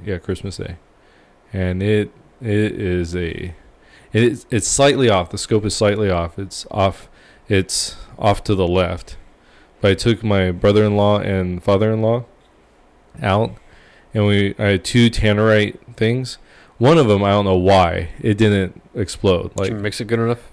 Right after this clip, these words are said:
Speaker 1: apparently, that must be it, because we hit that thing,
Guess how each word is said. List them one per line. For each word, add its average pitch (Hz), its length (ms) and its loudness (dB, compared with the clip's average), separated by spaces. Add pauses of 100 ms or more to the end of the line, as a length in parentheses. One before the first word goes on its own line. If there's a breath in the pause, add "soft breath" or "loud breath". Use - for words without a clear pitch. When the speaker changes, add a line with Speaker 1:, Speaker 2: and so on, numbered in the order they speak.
Speaker 1:
apparently, 98 840 0
that 98 400 0
must 107 320 0
be 98 140 4
it, 95 220 2 (960)
because 104 240 2
we 123 140 6
hit 123 180 2
that 92 220 2
thing, 87 280 -4